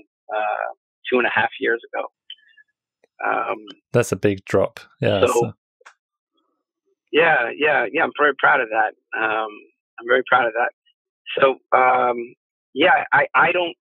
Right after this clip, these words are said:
Speaker 1: when, when my patients, none of them are told to exercise. If they're already exercising,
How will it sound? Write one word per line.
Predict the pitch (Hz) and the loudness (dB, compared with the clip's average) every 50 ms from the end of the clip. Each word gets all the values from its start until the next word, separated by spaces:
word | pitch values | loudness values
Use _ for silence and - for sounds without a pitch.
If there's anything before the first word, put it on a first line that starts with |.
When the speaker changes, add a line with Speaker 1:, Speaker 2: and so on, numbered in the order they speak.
| _ - | _ -4
Speaker 1:
when, | 110 139 127 143 147 147 151 156 - | -2 0 0 0 0 -2 -4 -4 -2
when | 160 156 156 | -2 0 0
my | 147 143 - | 0 0 0
patients, | - 196 214 - - 147 123 - - - - _ _ _ _ _ _ - | 0 0 0 0 -4 -6 -6 -8 -12 -20 -20 _ _ _ _ _ _ -8
none | 120 117 127 143 180 208 | -4 0 0 2 2 0
of | 190 - | 0 0
them | 131 113 110 | -2 -2 -2
are | 104 101 - - | -4 -6 -2 0
told | 120 113 104 - | 0 0 2 0
to | - | -2
exercise. | 120 - - - 110 - - 113 117 113 110 117 - - - _ _ _ _ _ _ _ _ _ - | -2 -2 -4 -12 -4 0 2 2 2 2 0 -4 -8 -14 -20 _ _ _ _ _ _ _ _ _ -2
If | 143 151 - | 0 4 4
they're | 165 156 | 4 6
already | 160 196 226 254 233 190 | 4 4 2 2 0 0
exercising, | 160 147 - - 139 117 - 127 123 120 113 123 120 117 117 | 0 0 -2 -6 -6 0 2 2 2 2 0 -2 -4 -4 -4